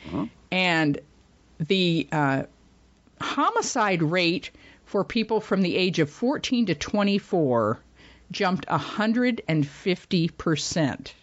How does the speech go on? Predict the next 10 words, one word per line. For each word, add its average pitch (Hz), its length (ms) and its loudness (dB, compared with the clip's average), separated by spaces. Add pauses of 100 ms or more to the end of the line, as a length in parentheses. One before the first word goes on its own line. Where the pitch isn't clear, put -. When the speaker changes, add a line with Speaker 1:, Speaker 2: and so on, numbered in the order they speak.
(240)
Speaker 2:
in 151 140 2
that 139 240 0
era. 117 380 0 (320)
Speaker 1:
Mm-hmm. 95 360 -4 (180)
Speaker 2:
It 277 220 0
was 208 280 0
a 185 140 2
problem. 170 1000 -2 (200)
Speaker 1:
Yes. 180 180 0
Speaker 2:
And, 190 220 0